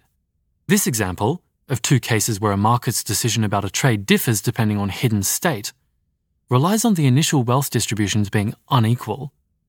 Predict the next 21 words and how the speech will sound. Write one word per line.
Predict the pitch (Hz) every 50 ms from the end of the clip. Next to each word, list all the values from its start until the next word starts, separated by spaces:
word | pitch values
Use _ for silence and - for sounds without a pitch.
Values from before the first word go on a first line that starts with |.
| _ _ _ _ _ _ _ _ _ _ _ _ _ _
Legends | 120 120 117 98 101 95 92 -
hold | - - 180 196 143 117 107
that | - 107
there | - 104 104
are | 104
other | - 196 202 156
examples | 120 - 120 107 104 95 110 117 117 -
where | 131
the | 113 113
hidden | 117 143 151 143 131
state | - - - 135 139 139 131
doesn't | - 151 160 147 139 113
depend | 123 113 - 120 107 104 107
on | 104 104
initial | 104 104 107 101 - - 104
differences | 110 110 - 110 101 - - 120 123 147 - - - _ _ _ _ -
if | 135 -
the | - 127
utilities | 110 104 - 175 196 170 117 113 110 -
aren't | - 120 117 -
logarithmic. | 110 107 104 104 101 107 101 101 98 113 143 - - _